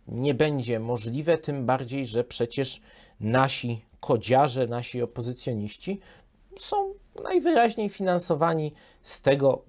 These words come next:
samego źródła, co tacy ludzie jak, e, Protasiewicz, jak, jak właśnie ten Pratasiewicz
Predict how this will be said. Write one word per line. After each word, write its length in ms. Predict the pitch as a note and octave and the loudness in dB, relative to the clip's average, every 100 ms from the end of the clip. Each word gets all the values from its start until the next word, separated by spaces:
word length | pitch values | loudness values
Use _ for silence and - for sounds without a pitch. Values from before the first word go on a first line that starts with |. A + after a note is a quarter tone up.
| - | -14
samego 680 | - B2+ A2+ A#2+ A2 G#2+ G#2+ - A2 | -4 -2 0 2 2 2 0 -12 -6
źródła, 480 | G#2 A2+ B2 B2 | 0 2 2 2
co 180 | C#3+ - | 0 -4
tacy 340 | - A2 - A2 | -2 -2 0 0
ludzie 380 | G#2 G2+ G2+ | 0 2 2
jak, 300 | F#2 F2+ - - - - - | 2 0 -6 -16 -20 -8 -6
e, 340 | - F#2 F#2 F#2 | 0 2 4 2
Protasiewicz, 880 | - B2 D3 C#3 - C#3 A#2+ A2+ A#2 | 2 2 4 2 4 4 2 0 -4
jak, 340 | A#2 - - | -6 -6 -6
jak 240 | A2+ G2+ - | -4 -4 -4
właśnie 320 | G#2 G2+ G#2 | -4 -4 -8
ten 160 | - G2 | -8 -6
Pratasiewicz 880 | - C#3 C#3 B2+ C#3+ A#2 A#2 - | 0 2 2 2 0 0 -4 -8